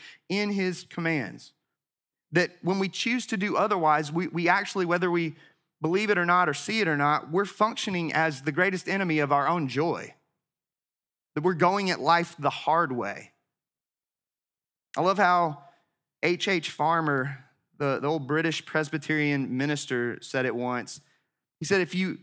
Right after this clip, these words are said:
if you go against the grain of the universe, you get splinters."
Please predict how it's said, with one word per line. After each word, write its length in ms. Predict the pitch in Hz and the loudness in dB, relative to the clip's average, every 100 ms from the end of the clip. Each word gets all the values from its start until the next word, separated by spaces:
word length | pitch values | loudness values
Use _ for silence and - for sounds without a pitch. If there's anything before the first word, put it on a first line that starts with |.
| _ - | _ -6
if 120 | 156 | -4
you 80 | 165 | 4
go 260 | 202 269 | 4 4
against 380 | 220 247 - - | 2 -2 -2 -4
the 60 | 175 | -2
grain 380 | 165 180 208 | 2 2 2
of 140 | 175 147 | 0 0
the 80 | 147 | 0
universe, 640 | 156 180 185 202 202 - | 0 0 2 0 0 -6
you 140 | 165 165 | -6 -2
get 240 | 170 - | 0 -2
splinters." 760 | - - 143 - 92 82 - | -6 -4 -4 -4 -8 -8 -14